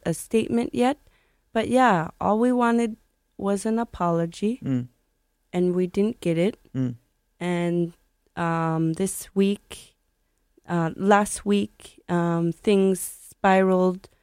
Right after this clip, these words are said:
Speaker 1: snowballed
Speaker 2: Mm.
Speaker 1: into, um, into things got pretty personal,
Speaker 2: Mm.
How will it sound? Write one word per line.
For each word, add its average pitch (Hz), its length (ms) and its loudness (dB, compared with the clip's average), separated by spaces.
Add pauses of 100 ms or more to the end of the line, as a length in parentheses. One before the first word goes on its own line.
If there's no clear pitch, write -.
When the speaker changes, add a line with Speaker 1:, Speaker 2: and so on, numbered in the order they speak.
(140)
Speaker 1:
snowballed 180 920 2
Speaker 2:
Mm. 123 120 -2
Speaker 1:
into, 175 720 0 (500)
um, 165 420 -4 (600)
into 180 920 0 (720)
things 202 380 2
got 175 300 0 (460)
pretty 220 380 0
personal, 170 960 -2 (120)
Speaker 2:
Mm. 113 300 -4